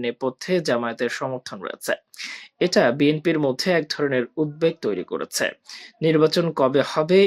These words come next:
এ নিয়েও দলটির শীর্ষ নেতৃত্বের মধ্যে নানা জিজ্ঞাসা রয়েছে। প্রধান উপদেষ্টা এ নিয়ে এক ধরনের ডেডলাইন দিলেও তা বিএনপিকে সন্তুষ্ট করতে পারেনি। উদ্ভূত পরিস্থিতিতে বিএনপি কি সরকারের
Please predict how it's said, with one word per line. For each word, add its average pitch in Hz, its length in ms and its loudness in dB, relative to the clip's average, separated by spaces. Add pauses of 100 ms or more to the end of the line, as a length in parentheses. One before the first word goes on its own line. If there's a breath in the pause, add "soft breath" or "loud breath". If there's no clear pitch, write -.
(220)
এ - 20 2 (120)
নিয়েও 175 300 4
দলটির 131 480 0
শীর্ষ 196 220 0 (140)
নেতৃত্বের 127 480 -4
মধ্যে 110 420 -6
নানা 127 280 -2 (140)
জিজ্ঞাসা 139 400 -4
রয়েছে। 64 360 -6 (640 loud breath)
প্রধান 151 320 4
উপদেষ্টা 180 560 2 (240)
এ - 20 6 (120)
নিয়ে 143 200 0 (140)
এক 127 80 -2 (100)
ধরনের 131 360 0 (120)
ডেডলাইন 139 500 0
দিলেও 160 380 4 (480 soft breath)
তা 135 80 4 (180)
বিএনপিকে 180 520 4 (140)
সন্তুষ্ট 151 480 -4 (140)
করতে 113 300 -6
পারেনি। - 320 -8 (640 loud breath)
উদ্ভূত 165 280 2 (140)
পরিস্থিতিতে 180 580 0 (160)
বিএনপি 151 480 2
কি 185 80 4 (240)
সরকারের 196 460 2